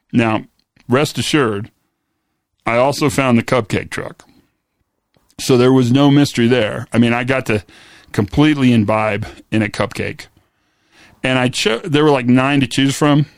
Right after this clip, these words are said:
I went with red velvet. It seemed like the right thing to do post hamburger. And it probably was a pretty good choice. I mean, I felt good about it.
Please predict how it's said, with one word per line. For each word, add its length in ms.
I 80
went 220
with 160
red 180
velvet. 380
It 140
seemed 240
like 160
the 80
right 280
thing 220
to 100
do 200
post 320
hamburger. 500
And 140
it 100
probably 420
was 320
a 60
pretty 180
good 180
choice. 360
I 80
mean, 120
I 120
felt 240
good 160
about 260
it. 120